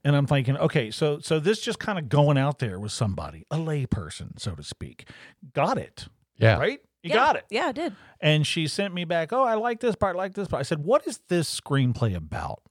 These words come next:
Speaker 1: And I always wonder if people get, and she got it right out of the gate. It's about a relationship
Speaker 3: Yeah.
Speaker 2: Mm-hmm.
Speaker 1: between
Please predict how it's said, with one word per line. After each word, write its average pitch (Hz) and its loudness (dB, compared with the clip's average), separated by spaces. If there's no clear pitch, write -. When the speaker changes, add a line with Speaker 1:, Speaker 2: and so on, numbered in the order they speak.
Speaker 1:
And 139 4
I 143 0
always 202 2
wonder 156 2
if 127 -2
people 127 -4
get, 107 -6
and 131 2
she 135 -4
got 127 0
it 92 -8
right 160 0
out 151 2
of 143 0
the 135 0
gate. 117 -2
It's 127 0
about 117 2
a 120 2
relationship 135 0
Speaker 3:
Yeah. 403 4
Speaker 2:
Mm-hmm. 233 2
Speaker 1:
between 113 0